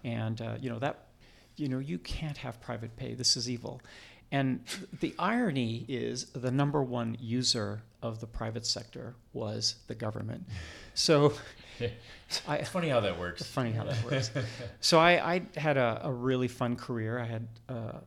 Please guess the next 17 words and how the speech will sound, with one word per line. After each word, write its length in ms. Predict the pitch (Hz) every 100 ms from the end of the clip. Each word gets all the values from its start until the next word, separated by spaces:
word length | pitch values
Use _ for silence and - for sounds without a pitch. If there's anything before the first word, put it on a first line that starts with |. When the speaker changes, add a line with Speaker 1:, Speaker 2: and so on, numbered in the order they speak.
| - - 156 -
Speaker 1:
a 40 | 135
great 260 | 123 117
time, 360 | 117 117 117 127
and 200 | 117 117 113 -
it 120 | 135
was 140 | 131 -
just 200 | 143 -
kind 140 | 135
of 60 | 113
a 60 |
natural 360 | 110 110 - 123
progression 540 | - 110 117 110 120
to 80 | 113
go 160 | 113 107
do 160 | 113
something 400 | 110 113 110 113
else. 320 | 107 113 -